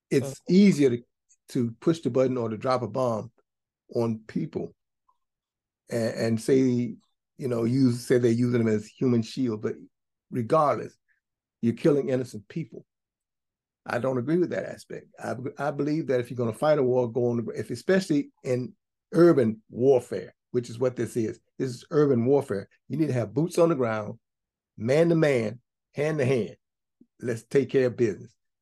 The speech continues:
Speaker 2: Right.
Speaker 1: Instead of
Speaker 2: We,
Speaker 1: just
Speaker 2: we see all those kids dying out at that hospital, and
Speaker 1: Yeah.
Speaker 2: they didn't deserve that. Rather than you go after the, the, the military over there in Gaza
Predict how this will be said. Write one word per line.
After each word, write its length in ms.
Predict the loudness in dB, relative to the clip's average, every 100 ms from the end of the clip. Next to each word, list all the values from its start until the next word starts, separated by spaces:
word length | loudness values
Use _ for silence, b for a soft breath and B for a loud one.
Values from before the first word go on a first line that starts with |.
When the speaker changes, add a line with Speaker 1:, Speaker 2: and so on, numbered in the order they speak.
| _ _ _ _ -4
Speaker 2:
Right. 140 | 0
Speaker 1:
Instead 180 | 2 2
of 120 | 0 -4
Speaker 2:
We, 260 | -2 -2 -2
Speaker 1:
just 100 | -4
Speaker 2:
we 80 |
see 220 | -6 0 2
all 180 | 4
those 220 | 2 0 -2
kids 440 | -2 0 -2 -4
dying 400 | -2 0 0 0
out 220 | -2 -4
at 180 | -6 -2
that 140 | -4
hospital, 840 | 0 0 0 -2 -2 0 0 -4 -8 b b b b -2
and 220 | 0 -2
Speaker 1:
Yeah. 80 | -4
Speaker 2:
they 140 | -4
didn't 160 | -2 -2
deserve 460 | -2 2 2 2 0
that. 180 | 0
Rather 280 | 2 2 0
than 300 | -2 -2 -2
you 140 | -4 -6
go 260 | 2 2
after 260 | 2 -2 -10
the, 220 | -8 -12 -10
the, 120 | -8
the 200 | -4 0
military 800 | 2 4 2 2 0 0 -2 -4
over 240 | -4 -2
there 200 | -2 -2
in 120 | -2
Gaza 520 | 0 2 0 -2 -4